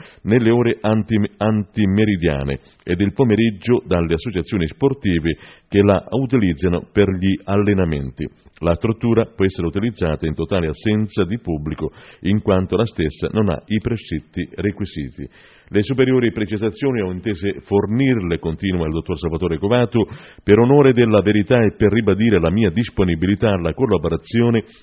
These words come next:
nel pieno rispetto delle norme, e ribadisco che il mio impegno rimarrà tale,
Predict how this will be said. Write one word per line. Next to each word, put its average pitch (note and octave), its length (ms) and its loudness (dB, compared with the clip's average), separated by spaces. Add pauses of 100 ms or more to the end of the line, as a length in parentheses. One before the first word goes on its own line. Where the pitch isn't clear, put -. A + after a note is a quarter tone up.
nel F#2+ 220 0
pieno C3 200 2
rispetto G#2+ 440 0
delle F#2+ 240 2
norme, G2 400 0 (300)
e D#2+ 100 -2
ribadisco B2 500 4
che A2 120 -2
il A2 80 2
mio A#2 180 4
impegno A#2 380 2
rimarrà G2+ 340 2
tale, A#2+ 420 0